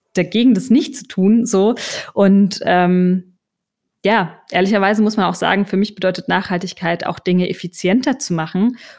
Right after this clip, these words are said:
Und Effizienz kann ja auch ganz oft Einsparpotenzial bedeuten. Also weißt du, wenn ich weniger Energie verbrauche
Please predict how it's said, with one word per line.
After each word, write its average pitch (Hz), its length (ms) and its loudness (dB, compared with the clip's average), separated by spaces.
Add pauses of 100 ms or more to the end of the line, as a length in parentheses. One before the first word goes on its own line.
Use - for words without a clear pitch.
Und 180 160 -2
Effizienz 208 840 -2
kann 185 220 -2
ja 180 160 0
auch 180 160 -6
ganz 185 240 -2
oft - 260 -8
Einsparpotenzial 170 880 -4
bedeuten. 165 540 -8
Also 175 220 -4
weißt 196 200 -4
du, 190 40 -6
wenn 185 120 -2
ich 180 140 -6
weniger 196 300 0
Energie 180 380 -4
verbrauche 170 680 -4